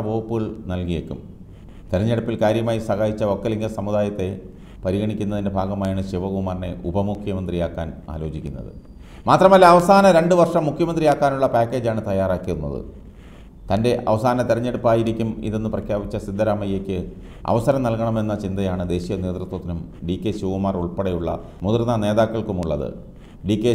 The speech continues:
ശിവകുമാറിനെ മുഖ്യമന്ത്രിയാക്കണമെന്ന് അദ്ദേഹത്തെ പിന്തുണയ്ക്കുന്ന എം എൽ എമാർ ചിലർ ആവശ്യം ഉന്നയിച്ചിട്ടുണ്ട്. ഇന്ന് വൈകിട്ട് അഞ്ചിന് ചേരുന്ന നിയമസഭാ കക്ഷി യോഗത്തിൽ മുഖ്യമന്ത്രിയെ ഔദ്യോഗികമായി പ്രഖ്യാപിക്കുമെന്നാണ് വിവരം. ലിംഗായത്ത് പ്രതിനിധി എന്ന നിലയിൽ എം ബി പാട്ടീൽ, ദലിത് നേതാവ്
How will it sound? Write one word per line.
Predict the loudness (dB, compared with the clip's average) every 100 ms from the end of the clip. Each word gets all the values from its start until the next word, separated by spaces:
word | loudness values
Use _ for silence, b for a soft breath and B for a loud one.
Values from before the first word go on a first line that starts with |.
| 2
ശിവകുമാറിനെ | 0 2 2 2 -2
മുഖ്യമന്ത്രിയാക്കണമെന്ന് | 0 0 0 2 2 2 -2 -2 -2
അദ്ദേഹത്തെ | 0 0 0 -2
പിന്തുണയ്ക്കുന്ന | -2 -2 -2 -2 -2 0
എം | 0
എൽ | 0
എമാർ | 0 -2 -2
ചിലർ | -2 -2 -4 -6
ആവശ്യം | -6 -4 -2
ഉന്നയിച്ചിട്ടുണ്ട്. | -2 -4 -6 -6 -8 -8 -10 B B B 2
ഇന്ന് | 4 6
വൈകിട്ട് | 4 4 4
അഞ്ചിന് | 4 0 2
ചേരുന്ന | 2 0 -4 -6 -6
നിയമസഭാ | -4 -2 -2 -2 -2
കക്ഷി | -4 -4 -4
യോഗത്തിൽ | -2 -4 -4 -6
മുഖ്യമന്ത്രിയെ | -6 -4 -2 -2 -2 -4
ഔദ്യോഗികമായി | -4 -4 -4 -4 -4 -8
പ്രഖ്യാപിക്കുമെന്നാണ് | -4 -4 -4 -6 -6 -6 -6 -6
വിവരം. | -6 -6 -8 -12 -20 -20 B B B -2
ലിംഗായത്ത് | 4 8 8 6 2
പ്രതിനിധി | 2 2 2 2
എന്ന | 2 2
നിലയിൽ | 2 2 0
എം | -2
ബി | 0 2
പാട്ടീൽ, | 2 2 -2 -4 -8 -6 0
ദലിത് | 2 4 4
നേതാവ് | 6 4